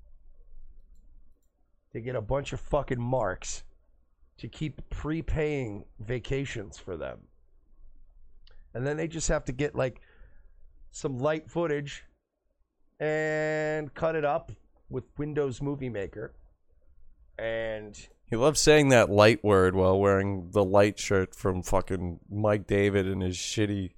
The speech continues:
Speaker 2: fucking ugly wife.
Speaker 1: That's it. Boom. Done.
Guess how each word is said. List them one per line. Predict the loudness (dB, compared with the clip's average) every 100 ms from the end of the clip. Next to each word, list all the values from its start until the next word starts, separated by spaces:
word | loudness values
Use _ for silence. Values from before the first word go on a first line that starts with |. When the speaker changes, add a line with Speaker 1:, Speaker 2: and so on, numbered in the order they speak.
| -20 _ _ _
Speaker 2:
fucking | -16 -4 -2 -2 0
ugly | 2 2 2 2
wife. | 4 4 4 0 -10 -20 _ _ -20 -20 _ _ -20 -20 _ _ -8
Speaker 1:
That's | -8 -4
it. | -4 -4 -8 _
Boom. | -6 -4 -6
Done. | -6 -4 -6